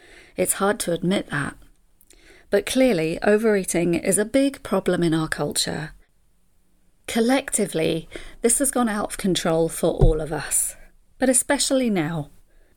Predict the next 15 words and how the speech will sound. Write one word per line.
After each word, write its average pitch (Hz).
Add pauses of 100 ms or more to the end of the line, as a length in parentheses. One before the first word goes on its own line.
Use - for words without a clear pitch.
We 277
still 269
live 226
in 170
a 170
society 170
that -
prizes 208 (180)
action 170
and 156
toughness. - (1080)
Not 254
wanting 277
to 208
admit 214